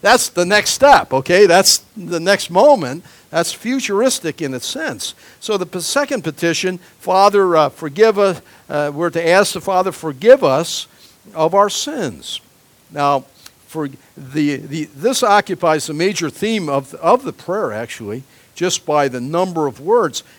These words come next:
In fact, the words, uh, forgive in, in this prayer is mentioned six times. I don't know how many <laughs> times your folks had to correct you or say to you, "And don't forget this, and don't forget this."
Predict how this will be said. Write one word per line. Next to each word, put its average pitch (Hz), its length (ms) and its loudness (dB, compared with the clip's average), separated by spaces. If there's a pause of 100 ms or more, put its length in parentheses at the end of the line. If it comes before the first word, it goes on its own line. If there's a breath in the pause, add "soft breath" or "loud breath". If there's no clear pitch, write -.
In 151 60 -8
fact, - 300 2
the 180 80 -2
words, 208 500 4
uh, 156 280 2
forgive 147 680 2
in, 165 280 -4 (260 soft breath)
in 196 180 -2
this 190 240 -2
prayer 202 580 2 (220 soft breath)
is 165 260 -2
mentioned 190 440 -2
six - 440 -2
times. 240 800 2 (760 soft breath)
I 208 100 -10
don't 185 140 -2
know 160 120 4
how 170 120 2
many 175 220 0
<laughs> - 20 -18
times 170 680 -2 (320 loud breath)
your 160 160 0
folks 185 320 -2
had 175 160 2
to 143 100 -4
correct 175 460 -4
you 220 240 -6
or 123 160 -4
say 165 240 -6
to 151 80 -6
you, 151 160 -2 (180 loud breath)
"And 151 320 -4
don't 208 240 0
forget 233 380 -10
this, - 480 -12 (400 soft breath)
and 120 380 -8
don't 220 240 0
forget 254 400 -8
this." - 420 -10